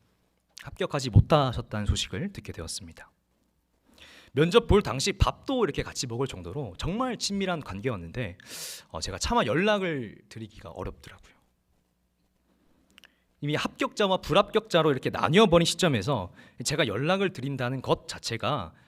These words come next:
너무나도 조심스러웠습니다. 한 해 동안 수고하시고 또 노력하신 것을 알기 때문에 자칫 동정이나 기만으로 비춰질까 너무 조심스러워서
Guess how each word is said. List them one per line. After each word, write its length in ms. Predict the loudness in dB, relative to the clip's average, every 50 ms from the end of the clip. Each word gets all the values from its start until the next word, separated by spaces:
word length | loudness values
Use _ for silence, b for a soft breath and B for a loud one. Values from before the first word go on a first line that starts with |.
| b b b b
너무나도 520 | -8 -6 -4 -2 -2 -2 -2 -4 -4 -6 -10
조심스러웠습니다. 1080 | -8 -8 -6 -4 -2 -4 -4 -4 -6 -6 -6 -6 -6 -6 -6 -8 -8 -12 -20 -20 -20 _ _ _ _ _ _ _ _ _ _ _ _ _ _ _ _ _ _ _ _ -16 B B B B B B
한 120 | B 4 4
해 80 | 4
동안 220 | 6 6 4 4 4
수고하시고 880 | 4 2 4 8 10 10 10 8 4 2 0 2 0 0 0 -2 -4 -4
또 100 | -4 -2
노력하신 500 | 0 2 2 2 2 2 -2 -2 -2 0
것을 180 | -2 -2 -4 -4
알기 440 | -6 -4 0 0 0 0 0 -4 -4
때문에 460 | -4 -8 -10 -8 -10 -14 -16 -18 _ b b b b b b b b -2
자칫 320 | -2 0 2 2 6 10
동정이나 640 | 10 10 10 10 6 6 6 6 4 0 -2 -4 -4 b b b b b b b _
기만으로 560 | -4 0 2 4 6 6 6 4 4 0 -2
비춰질까 720 | -4 -6 -6 -2 0 0 -2 -2 -6 -6 -6 -6 -6 -10 -10
너무 300 | -6 -4 -2 -2 -2 -4
조심스러워서 800 | -6 -6 -8 -8 -8 -10 -10 -12 -12 -14 -14 -16 -16 -16 -18 -20